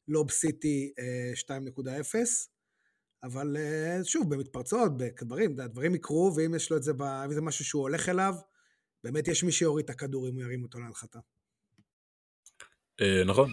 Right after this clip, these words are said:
Speaker 2: אני מסכים. אה, יש לנו את הכלים, אני אתן רגע את ה-, את ה-, את ה-, איך שאני מסתכל על הדברים,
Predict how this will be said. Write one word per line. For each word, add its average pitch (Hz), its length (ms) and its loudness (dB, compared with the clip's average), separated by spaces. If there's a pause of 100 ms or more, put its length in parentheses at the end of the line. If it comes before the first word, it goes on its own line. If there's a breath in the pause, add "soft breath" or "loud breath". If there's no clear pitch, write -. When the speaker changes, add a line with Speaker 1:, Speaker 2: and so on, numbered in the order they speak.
(120)
Speaker 2:
אני 101 120 0
מסכים. 110 400 8 (640 loud breath)
אה, 95 760 10 (280)
יש 120 200 6
לנו 123 100 8
את - 100 4
הכלים, 95 540 6 (460)
אני 104 280 0
אתן 113 180 8
רגע 104 180 10
את - 100 2
ה-, 90 240 6
את 87 120 -2
ה-, 87 160 2
את - 120 -4
ה-, 95 40 2
איך 95 140 0
שאני 95 180 -2
מסתכל 101 260 0
על 110 80 6
הדברים, 117 260 4